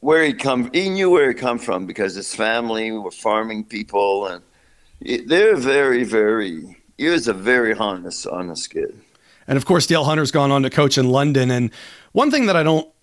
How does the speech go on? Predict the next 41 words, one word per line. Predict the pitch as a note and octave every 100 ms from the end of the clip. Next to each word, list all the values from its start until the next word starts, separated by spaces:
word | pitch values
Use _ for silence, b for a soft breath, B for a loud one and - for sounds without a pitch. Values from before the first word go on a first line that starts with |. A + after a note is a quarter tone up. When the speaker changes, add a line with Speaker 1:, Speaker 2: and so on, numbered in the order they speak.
| _
Speaker 2:
understand | D#3+ D#3+ C3+ - D3 C#3+ B2
is | A2
Dale | F#3
Hunter's | D3+ D#3+ C3+
still | - D3
not | C3+ B2
in |
the | A2
Hockey | A#2+ B2
Hall | A2+ A2+
of | G2
Fame | A#2 A2 G2+
to | -
this | A2 G#2+
day. | - G2+ F#2+ - _ _
Do | B2 E3
you | A#3
think | - G#3
there | D#3 E3 D#3+
is | C3
a |
place | - - C#3 -
for | D3+
him? | C3+ C#3 C#3
There's, | B2 A2+ A2 G#2 - -
a |
lot | D3+ F#3+
of |
people | E3+ D3
say | - C#3
it's | C3 -
'cause | C3+
of | A#2+
his, | A2 A2 -
his | A2+ A#2
playing | - D#3+ C#3+ C3
style, | - A#2+ A#2+
he |
didn't | A#2 A#2 A2
make | A#2 A#2
it. | A#2+